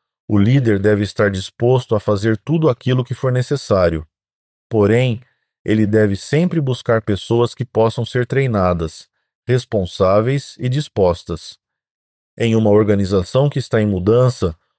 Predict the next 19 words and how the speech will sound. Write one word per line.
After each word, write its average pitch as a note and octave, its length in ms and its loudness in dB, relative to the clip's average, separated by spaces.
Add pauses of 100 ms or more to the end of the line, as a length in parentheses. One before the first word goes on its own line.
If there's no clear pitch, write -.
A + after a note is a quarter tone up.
(140)
o G#2 120 2
líder B2 420 2
deve A2 260 2
estar G#2 300 0
envolvido B2+ 760 0
no G#2+ 120 0
trabalho F#2 500 0
de F2 140 -8
cada B2+ 320 0
departamento A2+ 880 -2 (440)
para A#2+ 280 2
garantir B2 560 0
que C3 100 -2
as B2+ 80 -2
pessoas A#2+ 540 0
entenderam A#2+ 640 2
as A#2 100 0
mudanças. G2+ 760 -2 (580)
Porém, D3 520 2